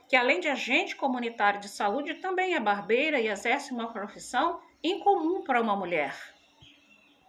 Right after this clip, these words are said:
Muitas outras mulheres poderiam ser selecionadas para esse trabalho, mas eu tenho certeza que depois de pronto, quando chegar à sala de aulas, as crianças e os adolescentes poderão entender o quanto é importante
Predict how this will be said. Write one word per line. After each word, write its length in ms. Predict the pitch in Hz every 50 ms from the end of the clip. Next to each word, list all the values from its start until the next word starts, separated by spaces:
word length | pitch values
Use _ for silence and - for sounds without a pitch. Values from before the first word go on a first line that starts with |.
| _ _ _ _ - - - _ _ _ _ _ _ _ _ _ -
Muitas 360 | 302 466 494 - - 277 233
outras 340 | 254 285 277 247 226 208 202
mulheres 800 | 190 180 160 180 190 208 262 277 269 240 185 - - - - - - _ _
poderiam 400 | 254 269 262 302 294 311 339 339
ser 180 | 339 - 349 330
selecionadas 880 | 339 - 320 320 320 311 - - 330 311 262 262 294 269 226 208 -
para 160 | - 208 196
esse 200 | 185 196 - -
trabalho, 640 | - 190 180 - 160 160 151 160 - 160 - - - _ _ _ _ - - _ _
mas 220 | 262 269 285 294
eu 120 | 330 330 330
tenho 180 | 415 403 403
certeza 800 | 392 - - 427 415 - - - 233 240 247 247 233 208 202 185
que 160 | 190 - 254 254
depois 520 | - - 262 254 254 - 370 392 415 349
de 120 | 302 320
pronto, 440 | - - 233 226 233 240 262 - 269
quando 240 | - - 330 359 339
chegar 380 | - - 359 311 - 302 247 247
à 80 | -
sala 420 | - - - - 226 226 233 220 196
de 140 | 190 185
aulas, 600 | 170 175 196 254 311 294 226 185 - - - - - _ - - - - - - - _ _ _ _ _ _
as 180 | 285 320 - -
crianças 680 | - 294 254 233 247 285 339 349 349 - 269 233 -
e 40 | 240
os 100 | 220 -
adolescentes 880 | 214 180 185 220 214 185 185 190 - - 269 269 330 349 349 - -
poderão 540 | - - 311 320 311 320 320 285 285 294 294
entender 800 | 311 403 - - 381 370 370 311 214 226 247 269 311 330 320 -
o 80 | 269 262
quanto 320 | - - 392 440 427 392
é 40 | 359
importante 1000 | 359 359 269 247 240 - - - 233 262 294 311 302 302 - - 208 180 -